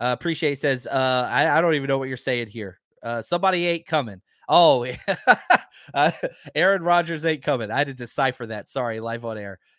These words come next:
Yeah. Um, <laughs> I love it. Aaron Rodgers ain't coming. Uh, don't want him to come.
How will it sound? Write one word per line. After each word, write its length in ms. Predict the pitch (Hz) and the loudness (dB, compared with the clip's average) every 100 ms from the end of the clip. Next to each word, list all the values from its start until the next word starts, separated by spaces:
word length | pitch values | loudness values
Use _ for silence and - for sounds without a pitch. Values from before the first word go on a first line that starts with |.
| - | -8
Yeah. 320 | 120 113 95 - | -4 -4 -4 -8
Um, 600 | 117 120 113 110 110 110 - _ _ - | -4 -2 -2 -4 -8 -14 -20 _ _ -14
<laughs> 80 | 139 - 196 - 175 _ - | -10 -6 -6 -4 -6 _ -12
I 60 | 120 | -8
love 220 | 120 104 | -6 -8
it. 80 | - _ | -14 _
Aaron 220 | 156 175 | 0 2
Rodgers 280 | 151 123 117 | 2 0 -4
ain't 140 | 107 - | -10 -8
coming. 220 | 98 92 _ _ - | -12 -12 _ _ -8
Uh, 160 | 107 110 | -8 -2
don't 240 | 170 160 | 0 2
want 140 | 147 | 0
him 60 | 139 | -4
to 80 | 139 | -6
come. 340 | 151 139 127 | -4 -2 -6